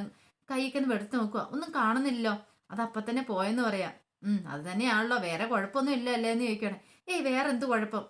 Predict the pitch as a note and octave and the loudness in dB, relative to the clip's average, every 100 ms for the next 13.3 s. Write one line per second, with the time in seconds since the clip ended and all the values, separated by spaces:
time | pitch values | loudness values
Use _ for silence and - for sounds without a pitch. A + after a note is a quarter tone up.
0 | _ F3 F#3+ A3+ G#3 F#3+ A#3 G#3+ A3+ G#3+ | _ -10 -6 -2 -2 -2 -2 0 0 0
1 | G3+ G#3 A3+ - _ _ _ _ _ _ | -2 -2 -4 -8 _ _ _ _ _ _
2 | _ _ _ _ _ _ _ _ - C#4 | _ _ _ _ _ _ _ _ -8 -4
3 | A#3 B3 C4 - _ _ _ - G#3+ A3+ | -2 -2 -4 -6 _ _ _ -6 -2 0
4 | G#3+ - A#3 F#3 - - G3+ D4 B3 G#3+ | 0 0 -2 -2 -4 -10 -6 -2 0 0
5 | A3 B3 - - _ - G#3 F#3 A3+ A3 | 0 -2 -6 -8 _ -12 -8 -6 -2 -2
6 | F#3 A3 - G3+ D4+ D4 C#4 G#3+ F#3+ A3 | -2 -4 -4 -4 -2 -2 -2 -2 -2 -2
7 | A3+ A3 G3 E3 E3+ F3 G#3 F#3+ E3+ G3+ | 0 0 -2 -6 -10 -10 -4 -4 -2 -2
8 | A3 G#3 G#3+ E3+ - C4 - - A#3+ A3+ | 0 -2 -2 -6 -4 -6 -4 0 2 2
9 | A#3 B3 A3+ G3 B3+ A3+ G#3 G#3 G3+ - | 0 0 0 0 -2 0 0 0 -4 -10
10 | - - _ - D4+ D4+ G#4 G4+ C#4 B3 | -16 -20 _ 0 0 0 -2 2 4 4
11 | A3 D#4 D#4+ D#4 - _ _ - F#3+ - | 2 2 0 0 -4 _ _ -12 -8 -2
12 | D4+ D#4+ E4+ C#4 E4+ D4 C#4+ B3+ F4 F#4+ | 0 0 0 0 0 2 2 0 -2 -2
13 | F#4+ E4+ D4+ | 0 0 2